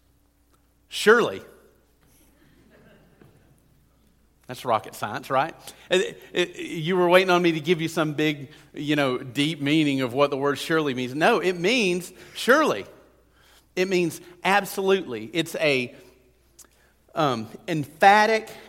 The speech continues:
affirmation of truth. It's as if David is saying, "Indeed,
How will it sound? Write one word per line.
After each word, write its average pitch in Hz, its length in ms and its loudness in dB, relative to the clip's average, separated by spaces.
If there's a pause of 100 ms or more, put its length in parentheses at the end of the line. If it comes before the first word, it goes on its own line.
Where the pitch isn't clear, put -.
affirmation 175 880 0
of 139 160 -6
truth. - 460 -10 (760)
It's 156 200 -8
as 151 480 -6
if - 380 -10 (140)
David 147 320 -2
is 127 80 -6
saying, 139 400 -4
"Indeed, 151 840 0